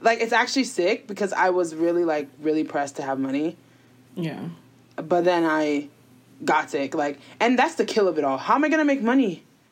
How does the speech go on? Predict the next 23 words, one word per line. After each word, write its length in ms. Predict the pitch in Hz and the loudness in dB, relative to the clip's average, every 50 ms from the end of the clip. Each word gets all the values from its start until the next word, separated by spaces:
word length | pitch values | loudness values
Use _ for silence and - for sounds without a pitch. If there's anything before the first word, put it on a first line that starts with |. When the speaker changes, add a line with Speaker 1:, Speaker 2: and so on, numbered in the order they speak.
| _ _ _ _ _ - | _ _ _ _ _ 0
Speaker 1:
if 160 | 220 233 233 | 0 2 2
every 200 | 190 214 226 254 | 2 2 2 2
time 160 | - 254 254 | 0 0 2
I 80 | 240 214 | 2 2
get, 180 | 202 214 202 196 | 2 2 2 2
like, 240 | 196 190 - - | 0 0 -2 -6
slightly 560 | - - - - 196 202 202 202 196 220 208 202 | -12 -12 -10 -2 0 2 2 2 2 0 0 -2
stressed 340 | - - 196 185 196 196 190 | 0 0 0 0 2 2 2
out 120 | 185 190 | 2 4
or 80 | 175 180 | 2 2
my 140 | 180 180 170 | 2 0 2
body 260 | 165 160 165 180 180 | 2 2 2 2 2
is, 80 | 175 170 | 2 0
like, 140 | 180 170 165 151 | 0 -2 -2 -2
really 300 | 147 156 165 175 170 165 | -2 0 2 4 4 2
not 260 | 160 160 156 135 - | 2 2 0 2 0
used 180 | 294 - - - | 0 -2 -2 -4
to 60 | 165 | -4
something, 520 | - 170 156 160 160 175 175 175 180 185 - - _ _ _ _ _ _ - | -2 -2 -2 -2 -2 -2 -2 -2 -4 -6 -10 -16 _ _ _ _ _ _ -2
I 140 | 147 156 156 | 0 0 0
instantly 460 | - 151 165 165 165 - 180 165 156 | 2 0 0 -2 -2 -2 0 0 2
get 120 | 156 147 143 | 0 -2 -2
sick 400 | - 160 151 135 - - - | -4 -4 -4 -4 -6 -8 -16